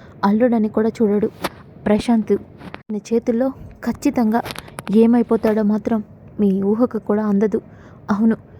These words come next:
నిజమనేది ఎప్పటికైనా తెలుస్తుంది. అది తెలిసిన రోజు మీ పరిస్థితి ఏమవుతుందో ఆలోచించుకోండి.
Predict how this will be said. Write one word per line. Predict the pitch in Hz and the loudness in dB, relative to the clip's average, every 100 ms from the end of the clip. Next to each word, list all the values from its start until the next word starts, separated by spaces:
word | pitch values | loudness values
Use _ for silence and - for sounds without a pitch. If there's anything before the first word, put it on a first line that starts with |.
| - - - | -20 -8 0
నిజమనేది | 208 240 226 208 202 | 2 4 2 2 0
ఎప్పటికైనా | 247 226 214 277 240 214 220 | 0 0 -2 -2 0 0 0
తెలుస్తుంది. | - 214 226 233 202 226 - - - - - | 2 0 0 0 0 -2 -8 -20 -20 -12 -4
అది | 196 | -4
తెలిసిన | 202 208 226 269 254 | 0 0 0 0 0
రోజు | 226 208 | 0 0
మీ | 214 202 | 2 2
పరిస్థితి | - 214 - 240 190 175 | 0 -4 -4 -4 -4 -4
ఏమవుతుందో | 214 247 233 - 208 254 269 - - - - | 2 2 2 0 0 0 -4 -12 -20 -14 -6
ఆలోచించుకోండి. | 202 262 254 202 - 214 208 | 2 2 2 -2 0 2 2